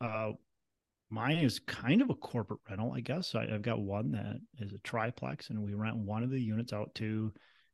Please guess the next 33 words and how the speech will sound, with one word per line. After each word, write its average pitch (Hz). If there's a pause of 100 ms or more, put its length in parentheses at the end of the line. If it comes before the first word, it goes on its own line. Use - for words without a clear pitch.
the 117
N 113
H 120
L. - (640)
And, 104
uh, 104
they, 107 (320)
they 107 (560)
bring 110
in, 110
uh, 107 (180)
you 110
know, 104
refs 120
that 104
are 98 (1900)
going 104
through 101
training, 123 (160)
essentially, 107 (220)
and 110
they 101
stay 117
there. 104
So 240
that's -
really 95
more 95
of 90
a 101
corporate -
type 101
rental. 110